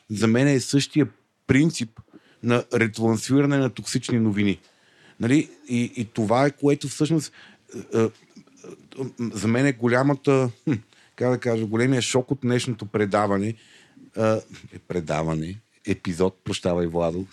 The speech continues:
<laughs> таксономичен се обърках пак. Големия, голям-, голя-, голямата, големия извод за мен е, е, че всъщност,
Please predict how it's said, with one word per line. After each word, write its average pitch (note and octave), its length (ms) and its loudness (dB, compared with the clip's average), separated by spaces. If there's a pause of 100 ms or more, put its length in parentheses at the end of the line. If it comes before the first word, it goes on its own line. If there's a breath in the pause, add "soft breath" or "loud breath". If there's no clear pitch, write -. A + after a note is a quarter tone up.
<laughs> C#3+ 180 -2
таксономичен G2+ 720 -2
се - 100 -8
обърках F#2+ 400 -4
пак. G2+ 240 -6 (400 loud breath)
Големия, A#2+ 420 2
голям-, B2 400 0
голя-, A#2 360 -2
голямата, B2 680 0
големия B2+ 380 0
извод C#3 240 -4
за G#2+ 100 -2
мен B2 240 2
е, G2 120 0 (640 soft breath)
е, G#2+ 100 -2
че - 140 -6
всъщност, C#3 520 -2